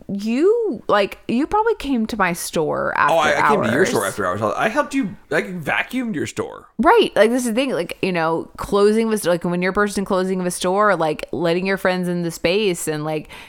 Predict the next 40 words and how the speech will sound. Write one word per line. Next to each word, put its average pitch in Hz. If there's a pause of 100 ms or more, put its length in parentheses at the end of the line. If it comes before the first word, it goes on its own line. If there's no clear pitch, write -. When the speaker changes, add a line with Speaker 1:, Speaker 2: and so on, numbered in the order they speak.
(120)
Speaker 1:
just 180
waiting 160
for 208
you 180
to 160
close 160
Speaker 2:
I 170
was 196
Speaker 1:
or 196
Speaker 2:
never 180
the 151
last 127
person 107
out, 80
so 104
I, - (100)
I 98
really 101
couldn't. 90
But, 73 (200)
but 95
yeah, 92
I, 85
I've 135
been 117
to 98
your 92
place 107
and 76
helped 95
you 90
vacuum 95
and 92
helped 107
you -
close 92
the 131
store. 233 (220)
Speaker 1:
Yeah. 269 (100)
Speaker 2:
Yeah. 147